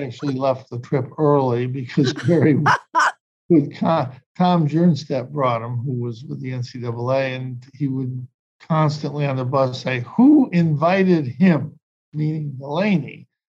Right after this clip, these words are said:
Speaker 1: And it was like, he finally just had enough. Nobody ever talked like that to Jim Delaney, but,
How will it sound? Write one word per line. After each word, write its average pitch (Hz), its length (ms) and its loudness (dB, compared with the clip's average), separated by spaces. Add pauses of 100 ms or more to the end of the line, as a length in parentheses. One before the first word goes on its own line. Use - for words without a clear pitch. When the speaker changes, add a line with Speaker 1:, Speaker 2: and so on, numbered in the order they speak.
(260)
Speaker 1:
And 151 320 -4
it 143 100 -2
was 127 160 -8
like, 139 400 0
he 127 180 -6
finally 151 380 0
just 123 320 -6 (360)
had 143 120 -6
enough. 120 520 -2
Nobody 147 320 0
ever 113 200 -6
talked 110 400 -6
like 117 200 -12
that 107 200 -12
to 110 80 -20
Jim 120 260 -12
Delaney, 110 540 -16 (240)
but, 110 200 -12